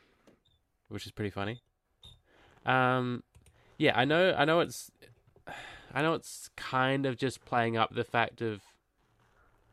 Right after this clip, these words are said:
her being pretty and Janine. Like, I think it's somewhat sarcastic. They're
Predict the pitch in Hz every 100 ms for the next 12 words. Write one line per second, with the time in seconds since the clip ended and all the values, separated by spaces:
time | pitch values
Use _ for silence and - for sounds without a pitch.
0 | - - _ - 120 120 113 104 120 110
1 | 104 104 107 107 - _ 110 107 - 107
2 | - 117 139 156 170 - - - _ 110
3 | - 135 151 160 - 151 - 160 - -
4 | - 143